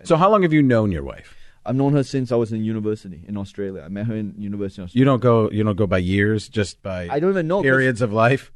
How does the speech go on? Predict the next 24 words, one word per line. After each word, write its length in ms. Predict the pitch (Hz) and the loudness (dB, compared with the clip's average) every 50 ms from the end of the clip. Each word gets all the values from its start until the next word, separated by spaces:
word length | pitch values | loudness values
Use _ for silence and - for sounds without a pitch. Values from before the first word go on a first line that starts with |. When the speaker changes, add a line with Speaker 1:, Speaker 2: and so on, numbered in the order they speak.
| - | 0
Speaker 2:
Dude, 200 | - 165 185 180 | 4 4 6 6
I 140 | 131 135 143 | 6 4 4
can't 240 | - - 190 185 185 | 4 2 0 0 0
even 120 | 185 185 | 0 0
remember. 800 | 151 139 135 135 135 135 151 170 165 151 135 117 110 107 104 98 95 101 | 0 0 0 2 0 0 0 0 0 0 2 2 2 0 -2 -4 -6 -6
We've 220 | 123 127 127 120 | -4 -4 -4 -4
been 180 | 131 151 156 156 | -4 -4 -4 -4
together 220 | 147 123 151 147 | -4 0 4 4
a 40 | 131 117 | 6 6
long 260 | 120 120 127 131 127 | 6 4 2 0 -2
time. 240 | 151 131 117 117 127 | -2 -2 0 2 4
Speaker 1:
What 140 | 160 180 | 4 4
was 100 | 185 180 | 4 4
the 100 | 156 180 | 2 2
number 220 | 175 156 147 147 143 | 2 4 4 4 4
one 160 | 135 139 139 | 4 2 2
song 240 | - - 123 120 117 | 2 2 2 4 4
on 80 | 113 | 2
the 80 | 113 107 | 2 4
radio 280 | 104 101 98 98 95 95 | 4 4 4 4 2 2
at 60 | - | 0
the 80 | 101 | -2
time? 220 | 90 - - - - | -4 -2 -2 -2 2
Speaker 2:
<laughs> 680 | - 269 254 - - 247 233 - 240 233 214 180 151 | 2 2 2 4 4 2 2 4 4 4 4 2 0